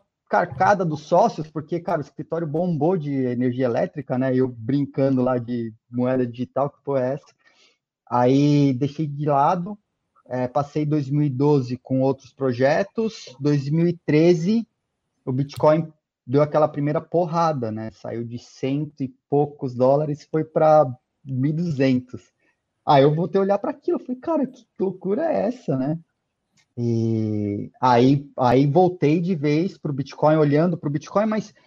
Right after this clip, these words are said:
eu nunca, eu, é, essa é uma coisa minha, né? Eu nunca olhei pro Bitcoin, porque como eu trabalhei com casa noturna,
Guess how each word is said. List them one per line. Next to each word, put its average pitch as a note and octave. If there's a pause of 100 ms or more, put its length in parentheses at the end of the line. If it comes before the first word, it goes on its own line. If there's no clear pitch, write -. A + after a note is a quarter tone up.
(120)
eu G3+
nunca, A3+
eu, D#3
é, C3 (360)
essa C#3+
é F#3
uma G3
coisa G#3+
minha, F#3
né? B2
Eu D3
nunca B3+
olhei F#3+
pro E3
Bitcoin, D3+ (220)
porque G3+
como F#4
eu -
trabalhei F3
com D#3+
casa D3
noturna, C3+